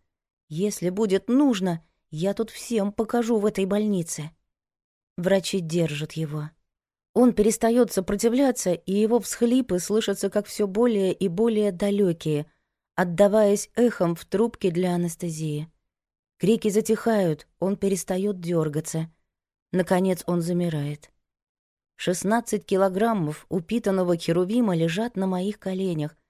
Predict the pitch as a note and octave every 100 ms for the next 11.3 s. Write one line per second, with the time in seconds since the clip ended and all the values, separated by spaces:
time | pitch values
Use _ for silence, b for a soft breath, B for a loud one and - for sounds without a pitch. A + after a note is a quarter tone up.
0 | _ _ _ - E3+ F#3+ F3 F3 G#3+ F3
1 | G3 F#3 D3 - _ _ F3+ G3 - G3+
2 | - G3+ G#3+ F#3 F#3+ F3+ F#3+ A3 A3+ G#3
3 | F3+ - G#3 G#3+ F#3+ D#3 D3+ D3 D#3 _
4 | _ _ _ _ _ _ _ _ - G3
5 | G3+ F3+ F3 F#3 F3+ G#3+ G#3+ F3+ F3 F3
6 | F#3+ F#3 E3 E3 D#3+ E3 G#3+ G3 E3 D3+
7 | D3+ - _ E3 E3+ E3+ E3+ - F#3 F3
8 | - E3 D#3+ - E3 D3+ C#3+ C#3+ D3+ D3
9 | - D3 - _ _ _ _ _ _ _
10 | F#3 F3+ A3 A3+ G#3+ G#3 F3+ G3 G#3 -
11 | - E3+